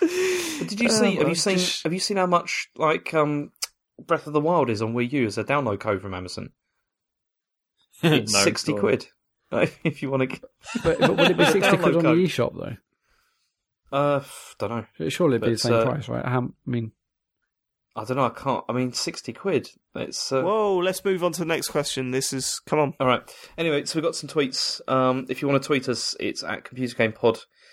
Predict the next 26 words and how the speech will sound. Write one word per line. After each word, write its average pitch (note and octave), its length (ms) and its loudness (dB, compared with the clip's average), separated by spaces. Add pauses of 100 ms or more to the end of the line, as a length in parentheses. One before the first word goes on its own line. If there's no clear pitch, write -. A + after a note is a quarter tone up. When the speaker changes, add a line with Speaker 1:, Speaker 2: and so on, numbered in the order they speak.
(280)
Speaker 1:
Um, B2 380 2
so - 160 0
the C3+ 80 2
first C#3+ 160 0
one C#3 80 2
is B2 100 0
Robot C3 220 2
of A2 80 -6
Doom. B2 220 0
He A#2 80 -8
says, A#2+ 340 -2
uh, B2+ 140 2
"What's D3+ 180 -4
the D3+ 80 -4
longest C#3 400 0
it's - 120 -12
taken C3+ 340 -2
for B2+ 80 -6
you A#2+ 60 -2
to B2 80 -12
finish C3 300 -4
a B2 60 -6
game A#2+ 260 0
without A#2 280 -2
restarting A#2 520 0
it? F#2 140 -6